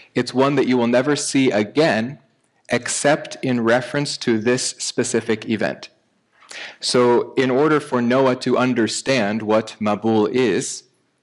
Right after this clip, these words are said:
he has to understand what is about to happen, and God is going to tell him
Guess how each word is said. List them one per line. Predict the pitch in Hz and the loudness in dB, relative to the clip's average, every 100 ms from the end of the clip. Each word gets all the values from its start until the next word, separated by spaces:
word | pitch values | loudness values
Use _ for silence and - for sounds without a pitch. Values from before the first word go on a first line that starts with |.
| - - - _ - | -20 -20 -20 _ -4
he | 135 | -2
has | 127 120 120 - | 0 -2 -4 -8
to | - 113 110 110 117 | -2 2 2 0 -2
understand | 127 127 117 - 107 110 107 | -2 0 -2 -2 0 0 2
what | 107 | 2
is | 107 | 2
about | 110 90 85 - | -2 -2 -4 -4
to | - | -12
happen, | - 135 139 - - _ _ _ | -6 -6 -4 -8 -8 _ _ _
and | 107 110 | -2 0
God | 98 110 | 2 2
is | 113 110 | 2 0
going | - 110 107 | -4 -4 -4
to | 107 | -6
tell | - 139 156 | -4 -2 0
him | 120 78 | -2 -6